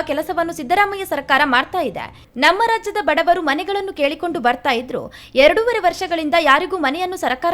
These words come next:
ಕೊಟ್ಟಿಲ್ಲ. ನನ್ನ ಕ್ಷೇತ್ರದಲ್ಲಿಯೇ ಹದಿಮೂರು ಗ್ರಾಮ ಪಂಚಾಯತ್ಗಳಲ್ಲಿ ತುಂಬಾ ಪ್ರೆಷರ್‌ನಲ್ಲಿ ಜಾಗವನ್ನು ತೋರಿಸಿಕೊಟ್ಟರು,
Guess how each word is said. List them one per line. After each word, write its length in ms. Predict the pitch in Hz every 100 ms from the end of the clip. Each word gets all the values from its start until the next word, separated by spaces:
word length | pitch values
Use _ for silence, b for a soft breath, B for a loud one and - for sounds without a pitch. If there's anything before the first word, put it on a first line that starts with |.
| 349
ಕೊಟ್ಟಿಲ್ಲ. 300 | 349 202 120 - b b 254
ನನ್ನ 200 | 311 427
ಕ್ಷೇತ್ರದಲ್ಲಿಯೇ 680 | - 466 415 381 339 359 381
ಹದಿಮೂರು 460 | 320 302 392 415
ಗ್ರಾಮ 240 | 285 285 349
ಪಂಚಾಯತ್ಗಳಲ್ಲಿ 840 | 349 330 339 269 233 277 175 - B B
ತುಂಬಾ 280 | 349 381 466
ಪ್ರೆಷರ್‌ನಲ್ಲಿ 540 | 466 370 392 359 339
ಜಾಗವನ್ನು 520 | 277 277 302 370 392 392
ತೋರಿಸಿಕೊಟ್ಟರು, 840 | 302 294 302 294 262 320 190